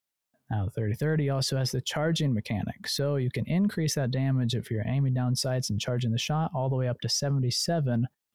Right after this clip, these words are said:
with the shatter caps on. Without the shatter caps, you have a base damage of forty-two and a max of fifty-seven after fully charged. Now,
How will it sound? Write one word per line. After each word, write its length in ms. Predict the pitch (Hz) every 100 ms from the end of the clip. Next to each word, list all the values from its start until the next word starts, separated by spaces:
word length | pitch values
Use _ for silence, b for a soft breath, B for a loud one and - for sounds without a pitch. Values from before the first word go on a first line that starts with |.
| -
with 100 | 131
the 80 | 123
shatter 280 | 123 113
caps 360 | 107 104 107 -
on. 100 | 101 - _ _ _ _ _ _ -
Without 420 | 117 - 175 277
the 80 | -
shatter 320 | - 98 98
caps, 460 | - 113 110 - - b _
you 80 | 156
have 80 | 147
a 40 |
base 340 | 127 135 151 -
damage 560 | 139 135 135 131 - -
of 160 | 120 107
forty-two 600 | - 160 151 135 156 120 - _ _ 117
and 100 | 113
a 40 |
max 420 | 113 127 131 -
of 200 | - - -
fifty-seven 600 | 143 123 - 131 117 110
after 260 | 110 -
fully 280 | - 113 107
charged. 480 | - 104 90 - - - _ _ _ _ _ - - - 147
Now, 240 | 104